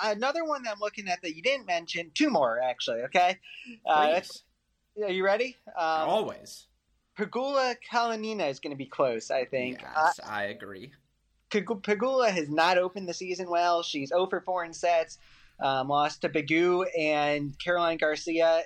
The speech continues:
Speaker 1: and I think Caroline Garcia is a bad loss at this point. Um, I don't know where her game's at, but Kalinina is so consistent from the baseline. She gets such great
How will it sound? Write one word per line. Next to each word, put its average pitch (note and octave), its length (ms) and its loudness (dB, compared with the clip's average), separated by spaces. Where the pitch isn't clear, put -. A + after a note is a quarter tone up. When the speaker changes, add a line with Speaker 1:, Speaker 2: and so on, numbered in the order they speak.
Speaker 1:
and C#3 200 -10
I D3 220 0
think D#3+ 160 -4
Caroline D3+ 380 0
Garcia D3 360 -4
is D3+ 120 -2
a - 20 -6
bad D3+ 280 2
loss D#3 320 2
at - 120 -14
this D3+ 140 -8
point. D3+ 360 -6
Um, C#3 420 -2
I D3+ 240 0
don't F3 320 2
know D#3 460 0
where F3 220 0
her E3+ 80 -4
game's E3 320 -6
at, F3 160 0
but D#3+ 100 -2
Kalinina F3 540 -2
is D3 160 -6
so D3+ 420 0
consistent E3+ 560 -2
from E3+ 140 -4
the D#3+ 80 0
baseline. D3+ 680 2
She D3 120 -6
gets C#3+ 180 0
such - 260 -2
great D#3 120 0